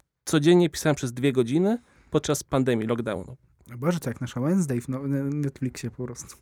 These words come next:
Speaker 2: Ona też pisała. <laughs> Chyba to właśnie dziennie, godzinie, coś takiego.
Speaker 1: Po home office faktycznie zostawałem dwie godziny dłużej w,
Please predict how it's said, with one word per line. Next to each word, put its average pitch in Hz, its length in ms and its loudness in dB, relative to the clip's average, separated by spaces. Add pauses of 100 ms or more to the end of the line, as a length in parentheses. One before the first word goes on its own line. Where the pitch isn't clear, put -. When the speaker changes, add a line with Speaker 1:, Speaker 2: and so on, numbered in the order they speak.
(300)
Speaker 2:
Ona 165 160 4
też 175 160 0
pisała. - 340 2 (500)
<laughs> 185 500 2
Chyba 190 180 4
to 180 60 6
właśnie 170 300 2
dziennie, 180 320 4
godzinie, 151 320 2
coś 147 160 -4
takiego. 123 340 -8 (220)
Speaker 1:
Po 127 140 2
home 160 320 4
office 156 420 0
faktycznie - 400 -2
zostawałem 120 440 -2
dwie 117 180 0
godziny 120 360 0
dłużej 123 380 0
w, - 80 -14